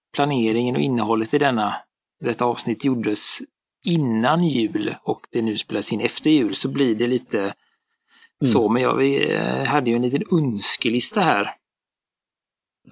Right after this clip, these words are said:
Speaker 2: Det är ju faktiskt jul, det är ju
Speaker 1: Mellan.
Speaker 2: mellandag.
Speaker 1: Ja, men det är
Speaker 2: Ja, jul också
Speaker 1: ja, det är en
Speaker 2: på något
Speaker 1: ann-,
Speaker 2: sätt. Annan dag
Speaker 1: en
Speaker 2: jul.
Speaker 1: annan dag, precis.
Speaker 2: Boxing Day.
Speaker 1: Eh,
Speaker 2: Ja.
Speaker 1: nej, men så, så vi kan väl, vi kommer
Speaker 2: Ja.
Speaker 1: ju gå igenom lite våra önskningar och vi kan väl se om det,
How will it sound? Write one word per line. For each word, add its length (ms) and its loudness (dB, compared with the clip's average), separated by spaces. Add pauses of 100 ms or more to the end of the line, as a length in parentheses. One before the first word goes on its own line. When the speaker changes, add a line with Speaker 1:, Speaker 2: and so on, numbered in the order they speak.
Speaker 2:
Det 60 2
är 220 6
ju 120 4
faktiskt 380 2
jul, 120 6
det 60 4
är 40 2
ju 60 2
Speaker 1:
Mellan. 180 4
Speaker 2:
mellandag. 880 2
Speaker 1:
Ja, 80 0
men 140 4
det 200 2
är 40 -4
Speaker 2:
Ja, 280 -8
jul 280 -2
också 200 -2
Speaker 1:
ja, 100 2
det 80 4
är 40 4
en 60 2
Speaker 2:
på 60 4
något 120 2
Speaker 1:
ann-, 80 -10
Speaker 2:
sätt. 320 -8
Annan 240 4
dag 120 4
Speaker 1:
en 80 4
Speaker 2:
jul. 140 2
Speaker 1:
annan 140 2
dag, 240 -6
precis. 280 0
Speaker 2:
Boxing 420 2
Day. 180 6 (120)
Speaker 1:
Eh, 60 2
Speaker 2:
Ja. 720 0 (100)
Speaker 1:
nej, 160 4
men 100 4
så, 180 4
så 120 2
vi 180 4
kan 200 0
väl, 320 2
vi 120 2
kommer 200 2
Speaker 2:
Ja. 40 2
Speaker 1:
ju 40 0
gå 120 2
igenom 280 2
lite 200 0
våra 180 0
önskningar 580 -2
och 80 -6
vi 40 -6
kan 180 -6
väl 80 -4
se 160 -2
om 140 -10
det, 140 -12